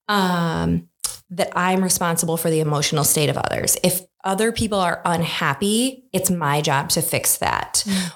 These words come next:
Speaker 1: Or I have to keep the office, the family, the friend group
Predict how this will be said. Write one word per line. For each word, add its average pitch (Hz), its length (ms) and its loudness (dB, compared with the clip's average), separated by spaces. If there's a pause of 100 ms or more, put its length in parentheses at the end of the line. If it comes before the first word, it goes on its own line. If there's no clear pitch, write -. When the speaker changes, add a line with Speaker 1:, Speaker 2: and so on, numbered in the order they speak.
Speaker 1:
Or 190 260 -2
I 175 100 0
have 175 280 -2
to 175 100 0
keep 160 460 0 (280)
the 226 200 0
office, - 480 0 (140)
the 220 220 0
family, 269 720 2
the 180 240 0
friend 277 460 -2
group - 400 -2